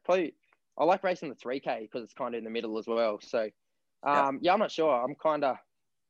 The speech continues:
Speaker 1: I probably started out being better at the longer stuff, but then I've kinda got better doing the fifteen hundred, the mile kinda stuff as well. So, yeah, probably in the middle overall, I think I probably have the best chance at, um, doing the, um, reaching the best,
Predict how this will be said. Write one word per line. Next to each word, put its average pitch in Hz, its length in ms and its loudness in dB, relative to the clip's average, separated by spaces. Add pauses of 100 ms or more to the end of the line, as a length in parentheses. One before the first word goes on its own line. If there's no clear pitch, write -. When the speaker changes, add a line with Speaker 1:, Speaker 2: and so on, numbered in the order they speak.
(220)
Speaker 1:
I 147 60 -2
probably 185 220 2
started 156 340 2
out 147 160 0
being 135 180 -2
better 135 160 -2
at 123 80 -4
the 123 80 -4
longer 127 260 -6
stuff, 113 380 -6
but 117 80 -8
then 127 100 -4
I've 123 140 -4
kinda 123 240 -2
got 117 180 -2
better 117 300 -2 (100)
doing 120 140 -6
the 113 80 -8
fifteen 120 320 -6
hundred, 110 360 -4
the 110 60 -2
mile 110 340 4
kinda 110 280 -2
stuff - 240 -4
as 104 80 -20
well. 107 220 0
So, 113 240 -2 (400)
yeah, 143 160 6
probably 170 300 4 (100)
in 147 100 -2
the 143 80 2
middle 139 460 2 (160)
overall, 127 460 4
I 127 100 2
think 135 200 -6
I 120 100 4 (120)
probably 127 160 0
have 117 140 -4
the 113 40 -6
best 113 240 -4
chance 120 300 -6
at, 117 140 -4
um, 110 380 -2 (1120)
doing 143 240 4
the, 101 120 -4 (200)
um, 110 280 2 (140)
reaching 127 460 -2
the 120 80 -2
best, 123 320 2